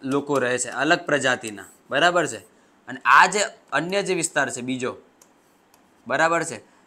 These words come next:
ત્યાં વળી પાછું કોઈ બીજી આદિવાસી પ્રજાતિ રહે છે, બરાબર છે? તો ગવર્નરને મિત્રો સત્તા છે કે આ જે ગારો હિલ્સ, આ જે ગારો હિલ્સનો જે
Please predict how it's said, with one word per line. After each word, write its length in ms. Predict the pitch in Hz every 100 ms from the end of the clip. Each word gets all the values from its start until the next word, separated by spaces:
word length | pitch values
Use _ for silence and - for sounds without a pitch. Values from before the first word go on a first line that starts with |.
| _ _
ત્યાં 240 | 180 190
વળી 180 | 160 185
પાછું 360 | 185 180 180 185
કોઈ 380 | 190 196 190 190 _ -
બીજી 300 | 180 190 233
આદિવાસી 440 | 185 185 175 170
પ્રજાતિ 480 | 143 139 139 135 123
રહે 240 | 113 107
છે, 180 | 107 98 _ _ - _ - - _ _ _ _ _ _ - - _ _ _ _ _ _ _ _
બરાબર 380 | 131 156 190 202
છે? 360 | 175 147 - _ _ -
તો 140 | 202
ગવર્નરને 720 | 170 143 156 196 190 185 170 165
મિત્રો 300 | 147 147 143
સત્તા 380 | 135 - 139
છે 380 | 127 107 110 143
કે 200 | 151 151
આ 180 | 135 139
જે 120 | 143
ગારો 440 | 123 117 120 151 175
હિલ્સ, 480 | 135 156 151 - - _ _ _ _ _ - _ _ -
આ 80 | 151
જે 100 | 156
ગારો 460 | 127 127 147 185
હિલ્સનો 480 | 143 147 147 165 175
જે 380 | 165 175 170